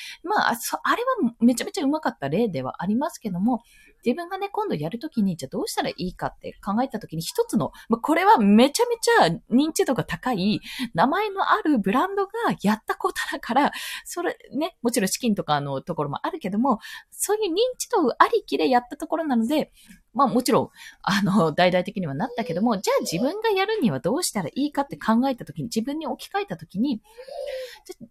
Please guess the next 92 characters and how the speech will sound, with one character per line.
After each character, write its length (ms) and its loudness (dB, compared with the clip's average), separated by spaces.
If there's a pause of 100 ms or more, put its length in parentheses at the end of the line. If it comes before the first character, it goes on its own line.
(140)
あ 180 4
の、 100 4
ま 180 4
ず 160 -2
は 180 4
フ 60 -10
ァ 120 2
ン、 140 0
フ 100 -16
ァ 200 2
ン 80 2
と 80 0
い 20 -2
う 20 -4
か、 280 -2
買 140 -2
っ 40 -20
て 80 -8
く 100 -4
れ 80 0
る 80 -6
人 160 -4
を 60 -4
作 220 -6
る 100 -2
よ 120 0
う 20 -4
に 100 -6
し 60 -12
た 100 -2
ら 80 0
い 40 -4
い 120 2
の 80 0
か 220 -4
と 80 -8
か、 160 2 (280)
ま 120 2
ず 100 0
は 80 4
自 220 0
分 120 -2 (320)
の 140 -2
ク 140 -6
リ 100 0
エ 60 -2
イ 40 -8
タ 100 2
ー 60 2
と 80 -6
し 80 -6
て 80 0
の 60 4
認 160 4
知 80 -2
度 80 2
を 40 4
上 120 4
げ 120 -2
る 60 -8
た 120 0
め 120 -8
に 160 0
で 100 -2
き 120 -2
る 80 -2
こ 120 -10
と 80 -10
は 120 -10
あ 100 -2
る 80 2
の 120 -4
か 200 -12
と 80 -8
か、 220 0 (340)
そ 140 -4
う 20 -2
い 80 -4
う 60 -12
い 80 -8
ろ 120 -4
ん 60 -8
な 80 -4
切 140 -6
り 80 0
口 220 -8
で 80 -4
考 320 -4
え 80 -4
て 120 -12
み 120 -8
て、 200 -2